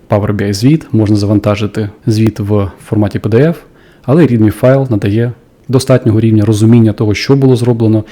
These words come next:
як це виглядає. Отже, це скріншоти. Тут взагалі нічого немає інтегрованого, крім простих скріншотів, демонструючих навички оформлення дашбордів, інтерфейсів тощо. Так само тут є посилання на датасет,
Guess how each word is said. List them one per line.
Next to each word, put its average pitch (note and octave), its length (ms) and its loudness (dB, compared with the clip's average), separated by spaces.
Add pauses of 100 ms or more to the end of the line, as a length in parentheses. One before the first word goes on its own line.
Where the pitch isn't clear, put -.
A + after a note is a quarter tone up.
(160)
як B2+ 200 0
це B2+ 100 -4
виглядає. A2+ 380 0
Отже, A2+ 200 -2
це C#3+ 180 0
скріншоти. A2+ 680 -2
Тут A#2 140 -4
взагалі A2+ 320 -2
нічого G2+ 360 -4
немає G2 300 -2
інтегрованого, A2 600 0
крім A#2 260 -2 (220)
простих A2+ 400 -2
скріншотів, A#2 500 -2
демонструючих A2+ 840 0
навички A2+ 400 0
оформлення G2 800 -4
дашбордів, B2 640 0 (300)
інтерфейсів A#2 840 0
тощо. - 400 -6 (360)
Так B2+ 140 -4
само B2 240 2
тут G2+ 220 -6
є G2+ 240 -4 (200)
посилання A2 360 -2
на G#2 240 -2
датасет, G#2+ 580 -4